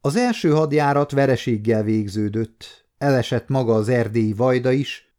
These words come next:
a királynak tehát fel kellett készülnie egy második hadjáratra,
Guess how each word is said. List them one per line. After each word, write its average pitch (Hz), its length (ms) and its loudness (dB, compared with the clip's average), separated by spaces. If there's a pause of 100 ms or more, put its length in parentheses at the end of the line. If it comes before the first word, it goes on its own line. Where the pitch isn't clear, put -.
(160)
a - 100 -2
királynak 170 540 2
tehát 151 320 0
fel 151 240 2
kellett 107 380 0
készülnie 135 800 -4
egy 135 200 -2
második 123 480 -2
hadjáratra, 123 880 0